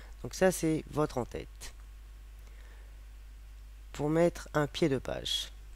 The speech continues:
même principe, vous faites insertion et vous insérez un pied de page, tout.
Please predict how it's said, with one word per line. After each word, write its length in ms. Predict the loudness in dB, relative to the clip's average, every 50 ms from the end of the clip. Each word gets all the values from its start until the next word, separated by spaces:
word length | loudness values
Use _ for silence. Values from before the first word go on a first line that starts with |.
| -12 -12 -12 -8 -4
même 200 | -2 -2 -2 -2
principe, 500 | -4 -4 -4 -4 -4 -2 0 0 0 0
vous 80 | -2
faites 540 | -4 -4 -6 -4 -4 -4 -4 -6 -8 -8 -8 -8 -8 -12 -12 -12 -4 6
insertion 720 | 8 10 10 10 8 4 2 0 0 -6 -8 -6 -8 -8 -8 -8 -10 -10 -12 -14 -14 -14 -14 -14 -14 -14 -14 -14 0 4
et 120 | 6 6
vous 240 | 6 6 4 2 4
insérez 600 | 2 2 2 0 -2 -2 0 2 0 0 0 -2 -6 -12 -14 -10 0
un 140 | 0 0 0
pied 260 | 0 0 6 6 8
de 80 | 8 8
page, 680 | 4 4 -2 -2 -2 -4 -4 -4 -2 -2 -4 -4 -6 -10 -12 -10
tout. 300 | -6 -4 -2 -2 -2 -4